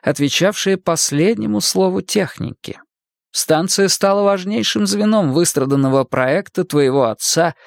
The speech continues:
по созданию сети железных дорог в стране. Его осуществление позволило бы поднять торговлю на новый уровень, развивать экономику провинций и в результате положить конец британскому господству. Твой отец был одержим этой идеей,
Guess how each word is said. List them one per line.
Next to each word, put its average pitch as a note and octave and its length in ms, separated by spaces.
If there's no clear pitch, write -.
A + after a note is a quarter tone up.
по D#3+ 100
созданию F3 540
сети F#3 340
железных D#3 560
дорог C#3 360
в - 60
стране. D#3+ 540
Его D#3+ 280
осуществление E3 920
позволило E3+ 540
бы D#3+ 140
поднять C#3+ 480
торговлю E3 540
на E3 140
новый E3 400
уровень, F3 440
развивать E3 640
экономику F3+ 560
провинций D#3 920
и - 140
в G#3+ 80
результате F#3+ 580
положить D3 480
конец A#2+ 460
британскому A#2+ 680
господству. - 840
Твой D3+ 280
отец D#3+ 320
был E3 160
одержим D#3 540
этой A#2 320
идеей, D#3 460